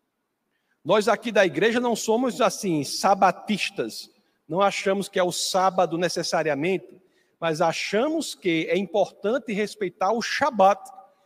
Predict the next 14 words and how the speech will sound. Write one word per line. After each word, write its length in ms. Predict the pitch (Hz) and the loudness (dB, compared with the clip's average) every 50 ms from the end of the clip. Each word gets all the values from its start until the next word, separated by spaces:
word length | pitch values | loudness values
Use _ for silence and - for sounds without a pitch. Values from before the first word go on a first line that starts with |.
| _ _ _ _ _ _ _ _ - | _ _ _ _ _ _ _ _ -2
Respeitar 800 | 185 190 - - 233 220 - - - 220 226 226 226 - - 330 | -2 -2 0 -2 -2 -2 -2 0 2 4 4 4 2 -2 -4 -4
um 320 | 381 427 440 403 262 170 | -2 0 2 2 0 0
dia 380 | 147 185 247 339 349 339 320 262 | -2 0 2 2 4 4 2 2
na 160 | 233 220 196 | 0 -2 -2
semana 640 | - - 233 208 175 143 156 196 233 247 240 214 - | -4 -4 -4 -4 -4 -2 -2 0 0 2 0 0 0
pra 160 | - 214 208 | 0 -2 0
você 340 | 208 208 - - - 226 208 | 0 -2 -4 -4 -4 -4 -4
se 240 | - - - 240 | -4 -6 -8 -10
dedicar 1160 | 208 151 143 135 139 185 214 247 277 294 226 214 220 190 - - - - 180 185 208 226 214 208 | -12 -12 -16 -6 -4 -2 0 2 0 0 0 -4 -8 -10 -10 -10 -4 -2 0 2 2 2 2 2
ao 140 | - 190 190 | -2 -2 -2
Senhor 560 | - - - 190 151 135 139 160 185 196 208 | -2 -4 -6 -4 -4 -4 -2 0 0 0 0
de 140 | 185 185 208 | 0 -4 -8
forma 520 | - - - - 202 214 220 226 226 226 220 | -8 -10 -6 -2 2 2 2 2 2 -2 -6
diferente. 800 | 185 202 185 - 247 254 233 180 170 190 208 - - 127 - | -8 -10 -8 -6 -4 -4 -2 -2 -2 -4 -4 -8 -14 -20 -20